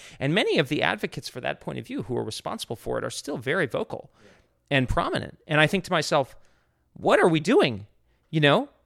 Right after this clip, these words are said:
Speaker 1: are we, is this, you know, and so what I wanted to do with this book is just, as you said, strip it down and, and just give you the base, most kind of ruthless, intellectually ruthless framework for evaluating, and particularly because I think the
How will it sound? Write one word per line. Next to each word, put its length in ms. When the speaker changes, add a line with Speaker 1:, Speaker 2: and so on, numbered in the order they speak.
Speaker 1:
are 180
we, 140
is 220
this, 280
you 80
know, 160
and 160
so 100
what 180
I 100
wanted 200
to 60
do 100
with 80
this 120
book 220
is 100
just, 260
as 160
you 40
said, 260
strip 460
it 180
down 380
and, 320
and 200
just 300
give 160
you 80
the 80
base, 440
most 420
kind 160
of 140
ruthless, 460
intellectually 520
ruthless 420
framework 540
for 440
evaluating, 580
and 140
particularly 560
because 520
I 60
think 240
the 140